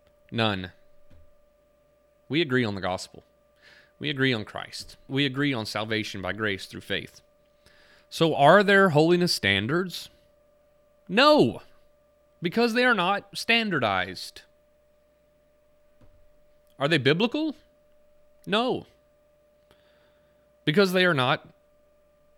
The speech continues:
There, there's little to no scriptural backing for any of these standards. There may be some twisting and turning of scriptures here and there to make it fit a narrative that we want to push, but are there holiness standards in the Bible?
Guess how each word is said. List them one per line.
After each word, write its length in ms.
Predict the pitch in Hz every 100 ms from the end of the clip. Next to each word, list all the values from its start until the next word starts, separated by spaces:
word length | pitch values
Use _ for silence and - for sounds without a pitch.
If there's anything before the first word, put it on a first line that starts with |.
| _ _
There, 180 | 160 180
there's 300 | 165 170 131
little 300 | 147 170 185
to 160 | 170 180
no 320 | 135 139 160
scriptural 880 | - - - 196 202 - 147 151 165 143
backing 540 | - 175 208 214 143 156
for 200 | 190 -
any 400 | 190 240 220 90 _ _ _ _ _ _ _ _ -
of 160 | 123
these 200 | 123 113
standards. 600 | - 120 104 92 76 - - _ _ _ _
There 140 | 185 196
may 200 | 160 156
be 180 | 175
some 220 | 156 170 151
twisting 500 | - 165 151 165 165
and 100 | 143
turning 320 | 156 165 151
of 80 | 127
scriptures 480 | - 135 - 139 -
here 160 | 151
and 180 | 143 120
there 160 | 117 123
to 80 |
make 220 | 127 127 -
it 100 | -
fit 260 | 160 165
a 60 | 131
narrative 420 | 131 143 127 117
that 80 | 98
we 100 | 120
want 240 | 131 131
to 60 | 117
push, 380 | 123 160 107 -
but 160 | 107 - - - -
are 100 | -
there 180 | 123 147
holiness 480 | 131 123 147 165 160
standards 600 | - - 117 147 180 170
in 200 | - 135
the 80 | 160
Bible? 500 | 107 104 143 180 185